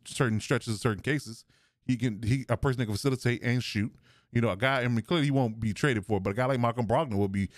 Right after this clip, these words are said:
with that type of skill set, will be perfect for this. He can run the offense, he, he can score, he can do a little bit of both for you. So you, some, a combo guard like that, bring him in, and so you would fit in, you know, you fit in Hill,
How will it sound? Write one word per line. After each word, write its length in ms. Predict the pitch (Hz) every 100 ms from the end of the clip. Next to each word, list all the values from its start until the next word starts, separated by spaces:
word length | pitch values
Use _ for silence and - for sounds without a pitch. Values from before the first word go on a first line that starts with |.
| - _
with 180 | 110 123
that 100 | 147
type 140 | 117
of 40 | 113
skill 180 | 180
set, 140 | 175 123
will 80 | 110
be 80 |
perfect 380 | - 208 170 113
for 80 | 82
this. 300 | - - - _ _ _ -
He 80 |
can 160 | 120 98
run 140 | 117
the 60 | 139
offense, 280 | 147 143 127
he, 80 | 123
he 160 | 120
can 80 | 104
score, 480 | - 123 135 160 180 _ _ _ -
he 80 | 117
can 100 | 113
do 120 | 131
a 20 |
little 160 | 135 139
bit 140 | 143
of 80 | 135
both 180 | 180 -
for 160 | 101
you. 120 | 85
So 240 | - 117 95
you, 100 | 95
some, 180 | 147 139
a 80 | 117
combo 320 | - 160 151
guard 260 | 147 156 147
like 160 | 147
that, 220 | 190 175 - _ _ _ _ _ _
bring 140 | 120 131
him 180 | 156
in, 160 | 85 76 - - _ _ _ -
and 80 | 107
so 120 | 117
you 140 | 110
would 160 | 117 104
fit 200 | 139 120
in, 240 | 120 110 - - - _ _ 110
you 80 | 107
know, 60 | 101
you 140 | 104
fit 220 | - 139
in 140 | 113 98
Hill, 440 | 131 139 147